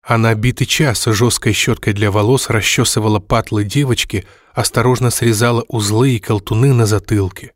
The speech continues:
Закончив, Агнес с удивлением обнаружила, какие у девочки прямые волосы, какие глянцевые и шелковистые,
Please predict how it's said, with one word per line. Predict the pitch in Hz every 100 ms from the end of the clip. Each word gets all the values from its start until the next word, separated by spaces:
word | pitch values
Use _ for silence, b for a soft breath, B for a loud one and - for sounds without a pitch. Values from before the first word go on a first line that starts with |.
| _ _ _ _ _
Закончив, | 110 107 - 170 180 185 165 - -
Агнес | 160 185 190
с | -
удивлением | 160 147 143 190 180 165
обнаружила, | 139 127 139 160 156 156
какие | - 127 - 143
у | 135
девочки | 117 139 131 -
прямые | - 110 110 127 117
волосы, | 127 113 90 - - - B B B
какие | - - 117 104
глянцевые | 107 110 123 - 117 110
и |
шелковистые, | - 113 113 107 156 - - -